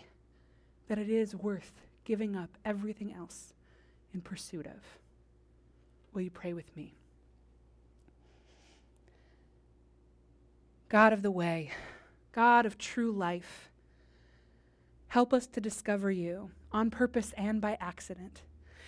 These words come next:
Help us to be overwhelmed with joy at who you are and the way that you have intended for us, the true way, the way of life. And give us the boldness and courage to leave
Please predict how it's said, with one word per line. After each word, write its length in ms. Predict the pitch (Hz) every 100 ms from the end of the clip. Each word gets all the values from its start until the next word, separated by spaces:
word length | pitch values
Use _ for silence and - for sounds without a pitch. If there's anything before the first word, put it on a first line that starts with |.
| -
Help 220 | - 247
us 140 | 247 226
to 120 | 240
be 120 | 220 -
overwhelmed 680 | 247 247 254 220 226 226 220
with 180 | 220 202
joy 580 | 233 214 214 202 196 190 - - - - - - - - - -
at 80 |
who 120 | - 269
you 220 | 254 233
are 340 | 226 220 214
and 140 | 202 196
the 80 |
way 300 | 202 220 226
that 160 | 214 -
you 140 | 220
have 160 | 202 202
intended 440 | 190 180 - 233 208
for 240 | - 196
us, 220 | - 190
the 140 | - 220
true 340 | - - 269
way, 300 | 226 208 190
the 80 | 196
way 160 | 226
of 120 | 233 175
life. 560 | 220 202 196 - - - - - - - - - - -
And 120 | 247 226
give 140 | 254
us 120 | 254
the 120 | -
boldness 680 | 202 220 226 247 214 208 202
and 200 | - 202
courage 680 | - 226 214 190 175 - - - - - - - - - -
to 120 | -
leave 220 | 214 214